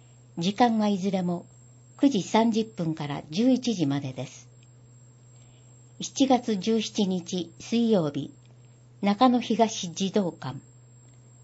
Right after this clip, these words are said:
十時から十一時まで。七月二十四日水曜日、畑中福祉センター。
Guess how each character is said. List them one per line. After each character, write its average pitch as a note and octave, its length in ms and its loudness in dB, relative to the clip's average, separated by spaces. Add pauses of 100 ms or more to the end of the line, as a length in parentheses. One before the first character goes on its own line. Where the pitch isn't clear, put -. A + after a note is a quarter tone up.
(760)
十 B3+ 260 6
時 - 140 -4
か D3 140 -2
ら C#3+ 140 -2
十 G3+ 220 0
一 G#3 220 0
時 D#3 160 -2
ま C#3 140 -6
で。 - 160 -14 (920)
七 - 300 0
月 B3+ 260 2
二 B3+ 220 8
十 E3+ 200 0
四 D3 160 -2 (140)
日 C#3+ 180 -10 (160)
水 A3 340 0
曜 E3 200 0
日、 C#3+ 200 -8 (600)
畑 B3 360 2
中 A3+ 40 0
福 - 220 -8
祉 G#3+ 40 0
セ G#3 280 -2
ン D#3+ 80 -4
タ - 160 -12
ー。 - 260 -14